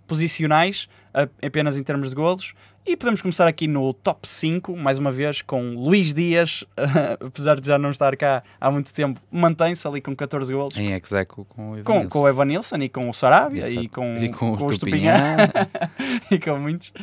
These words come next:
Speaker 1: Ah, e no quarto lugar temos?
Speaker 2: No quarto lugar temos o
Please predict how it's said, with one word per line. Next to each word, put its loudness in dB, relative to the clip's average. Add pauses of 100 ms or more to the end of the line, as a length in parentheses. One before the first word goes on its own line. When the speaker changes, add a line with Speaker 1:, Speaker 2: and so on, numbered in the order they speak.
(320)
Speaker 1:
Ah, 6
e 0
no 2
quarto 6
lugar 2
temos? -4 (320)
Speaker 2:
No -12
quarto 2
lugar 4
temos -2
o -4